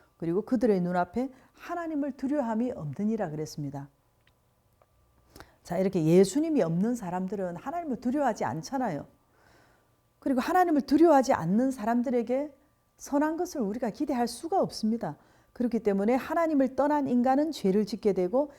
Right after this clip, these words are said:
진정한 평강을 알지 못하는 것입니다. 자, 그러면서 십구 절부터 이제 뒤에 보게 되면 모든 인간은 죄인인데 이 죄를 씻을 수 있는 방법은 다른 길이 없습니다.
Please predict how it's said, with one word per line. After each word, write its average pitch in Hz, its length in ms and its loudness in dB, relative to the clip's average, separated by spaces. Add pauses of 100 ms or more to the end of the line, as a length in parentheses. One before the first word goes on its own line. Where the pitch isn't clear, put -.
(180)
진정한 196 640 -2
평강을 226 640 -4 (200)
알지 165 380 -4
못하는 190 440 -2
것입니다. 143 540 -10 (880)
자, 143 200 -10
그러면서 196 640 0
십구 277 320 -8
절부터 226 460 0
이제 147 420 -2
뒤에 160 220 -2
보게 175 280 2
되면 170 320 -4 (280)
모든 196 340 4
인간은 208 360 2
죄인인데 156 920 -2 (380)
이 262 160 0
죄를 254 460 0
씻을 349 380 -4
수 - 180 -12
있는 233 300 -2
방법은 220 680 -6 (880)
다른 190 280 -2
길이 208 180 0
없습니다. 160 520 -6